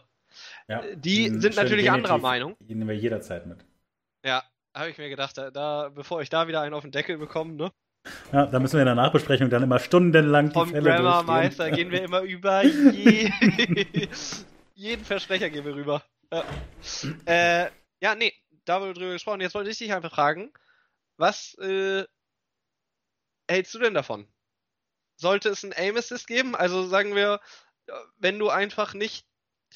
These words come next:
Speaker 2: also ich stell mir das so vor, als wenn du bei der Tour de France mitfahren kannst.
Speaker 1: Das ist ein gutes Beispiel, weil das ist
Speaker 2: Und
Speaker 1: genau
Speaker 2: dann
Speaker 1: was
Speaker 2: aber noch drei Räder bekommst, weil du
Speaker 1: Nee.
Speaker 2: sonst umkippst oder
Speaker 1: Nee,
Speaker 2: so.
Speaker 1: nee, also ich find, das finde ich halt einen falschen Vergleich.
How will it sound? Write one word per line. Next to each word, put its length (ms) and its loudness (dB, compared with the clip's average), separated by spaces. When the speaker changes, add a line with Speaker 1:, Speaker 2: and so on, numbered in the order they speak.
Speaker 2:
also 240 -2
ich 180 -2
stell 180 0
mir 100 -10
das 140 -6
so 180 -10
vor, 360 -4
als 280 -8
wenn 320 -6
du 380 -14
bei 180 -2
der 140 -2
Tour 180 -2
de 80 -2
France 400 -2
mitfahren 440 -2
kannst. 520 -6
Speaker 1:
Das 160 -2
ist 40 -4
ein 60 -4
gutes 240 2
Beispiel, 380 4
weil 100 8
das 160 2
ist 80 -10
Speaker 2:
Und 80 0
Speaker 1:
genau 160 6
Speaker 2:
dann 80 8
Speaker 1:
was 140 6
Speaker 2:
aber 80 -2
noch 120 -4
drei 280 -2
Räder 260 -4
bekommst, 480 -12
weil 80 -6
du 60 -6
Speaker 1:
Nee. 60 0
Speaker 2:
sonst 220 -2
umkippst 560 -10
oder 200 -2
Speaker 1:
Nee, 80 0
Speaker 2:
so. 80 2
Speaker 1:
nee, 220 4
also 220 -2
ich 120 -4
find, 180 -8
das 140 -2
finde 160 -6
ich 80 -6
halt 160 0
einen 160 -8
falschen 340 -4
Vergleich. 460 0